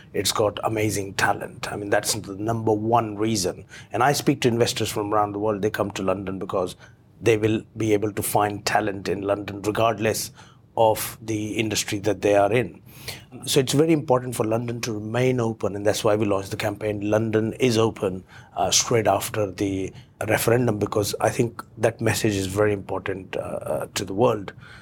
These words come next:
And the mayor has also published an, a white paper on immigration, uh, making it very clear that London has benefited significantly from, uh, talent from all around the world. I mean, in tech industry particularly,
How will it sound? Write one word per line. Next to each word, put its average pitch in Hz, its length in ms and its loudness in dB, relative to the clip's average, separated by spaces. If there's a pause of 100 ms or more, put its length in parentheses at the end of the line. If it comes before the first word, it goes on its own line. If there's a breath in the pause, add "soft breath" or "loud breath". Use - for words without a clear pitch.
(260 loud breath)
And 156 500 2 (140)
the 110 100 -2
mayor 131 220 4
has 120 160 0
also 117 240 2
published 110 560 -2
an, 101 400 -6
a 95 120 -6
white 101 320 0
paper 104 280 0
on 98 100 -2
immigration, 92 640 -4 (400 loud breath)
uh, 85 80 -10
making 127 380 2
it 113 120 0
very 113 340 2
clear - 520 -2 (920 loud breath)
that 117 380 2
London 131 400 4
has 120 140 2
benefited 113 600 0
significantly 101 920 -2 (300 loud breath)
from, 104 540 0
uh, 101 440 -2 (100)
talent 104 340 0
from 104 220 -2
all 110 160 2
around 98 380 2
the 95 80 -6
world. 92 340 -2
I 82 120 -4
mean, - 160 -12
in - 240 -8
tech - 300 0
industry 104 440 0
particularly, 98 720 -2